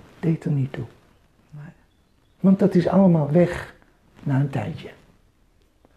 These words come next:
Speaker 1: En dat gaf u zo'n diepe rust.
Speaker 2: Dat gaf jou rust.
Speaker 1: Gaf een
Speaker 2: Ja.
Speaker 1: enorme rust.
Speaker 2: Ja.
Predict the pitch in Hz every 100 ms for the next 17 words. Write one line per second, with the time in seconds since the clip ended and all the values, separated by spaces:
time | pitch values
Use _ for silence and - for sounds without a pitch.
0 | - - - - - - 175 156 - 135
1 | 120 135 135 196 269 254 240 202 226 196
2 | - - - _ _ _ _ 175 - 165
3 | - 170 - 190 127 - _ _ _ -
4 | - 208 196 190 196 214 247 254 226 190
5 | 123 - - _ _ _ _ _ _ _
6 | _ _ _ _ _ _ _ _ _ -
7 | 220